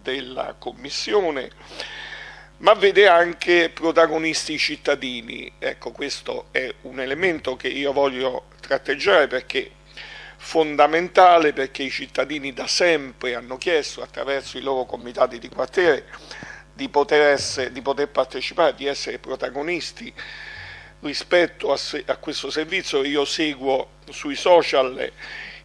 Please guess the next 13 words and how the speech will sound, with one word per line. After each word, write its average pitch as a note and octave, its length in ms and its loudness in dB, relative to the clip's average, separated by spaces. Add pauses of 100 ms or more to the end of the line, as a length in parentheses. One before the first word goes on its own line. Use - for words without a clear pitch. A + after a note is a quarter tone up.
i, C#3+ 260 -8
eh, C3+ 420 -6
presidenti C#3+ 1040 0
e C#3+ 280 -4
i C3+ 120 -12
cittadini C#3+ 560 -8
che C#3 60 -6
fanno B2+ 260 -8
parte C#3 320 2
di C3+ 120 -12
questi - 300 -8
comitati D3 760 2
che C#3+ 280 -6